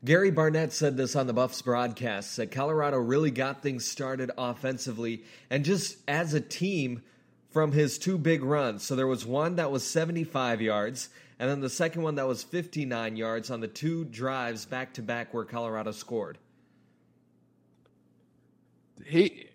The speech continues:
Speaker 2: yeah, he, it was very impressive, and just the way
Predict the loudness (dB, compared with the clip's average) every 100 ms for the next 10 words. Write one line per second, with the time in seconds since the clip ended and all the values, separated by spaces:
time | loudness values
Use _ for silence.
0 | -2 0 0 0 0 0 6 8 10 8
1 | 6 2 -8 -2 2 4 4 2 -2 -6
2 | -8 -8 -8 -6 -4 -4 -6 -10 -6 -4
3 | -2